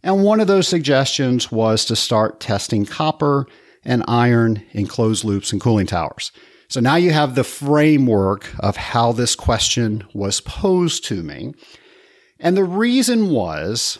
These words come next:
I was not able to look at their service reports and confirm or prove that we were or not having issues. Now, when I ran my own test, I was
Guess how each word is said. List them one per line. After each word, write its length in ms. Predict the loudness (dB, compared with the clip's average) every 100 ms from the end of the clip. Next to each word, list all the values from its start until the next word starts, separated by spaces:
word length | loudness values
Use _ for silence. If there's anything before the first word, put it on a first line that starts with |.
| -10 -2
I 280 | 2 2
was 340 | 2 2 0 2
not 380 | 2 2 0 -2
able 460 | -2 0 0 -2
to 220 | -2 -4 -2
look 340 | 0 -2 -2
at 100 | -6
their 140 | -6
service 420 | -4 -4 -4 -4 -6
reports 640 | -2 -2 -2 -6 -10 -12 _ -2
and 200 | -2 0
confirm 1000 | 0 -2 -2 2 4 4 4 2 -2 -12 -20 -4
or 720 | 0 2 2 2 2 0 -2 -10 -14 -18 -16
prove 720 | 0 2 4 4 2 0 0
that 220 | 0 2
we 100 | 2
were 540 | 2 4 4 4 2
or 160 | 0 0
not 260 | 2 0
having 480 | -2 -4 -2 -2 -4 -8 -4
issues. 500 | -2 -2 -6 -8 -4
Now, 180 | -2 0
when 100 | 2
I 140 | 2
ran 260 | 2 2 2
my 180 | 0
own 160 | -2 -4
test, 400 | -4 -4 -2 -2
I 80 | -2
was 220 | -2